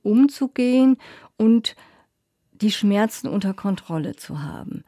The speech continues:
Es war mir damals immer ein Anliegen, da irgendetwas gegen zu tun. Wir hatten oder haben schon lange Geburtshelfer quasi auf dem Weg ins Leben,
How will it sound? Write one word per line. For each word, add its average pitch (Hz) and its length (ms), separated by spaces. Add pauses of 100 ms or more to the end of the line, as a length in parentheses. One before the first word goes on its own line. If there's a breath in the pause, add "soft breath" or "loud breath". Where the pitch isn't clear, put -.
(320 soft breath)
Es - 140
war 214 140
mir 233 180
damals 208 600
immer 233 280
ein 233 180
Anliegen, 240 720
da 196 160 (120)
irgendetwas 220 1040 (920 loud breath)
gegen 233 420
zu 262 240
tun. 285 560 (180 loud breath)
Wir 202 240
hatten 240 360
oder 190 280
haben 220 300
schon 208 200
lange 226 340
Geburtshelfer 247 1400
quasi 214 580 (300 soft breath)
auf 202 180
dem 214 220
Weg 208 320
ins 220 400
Leben, 277 640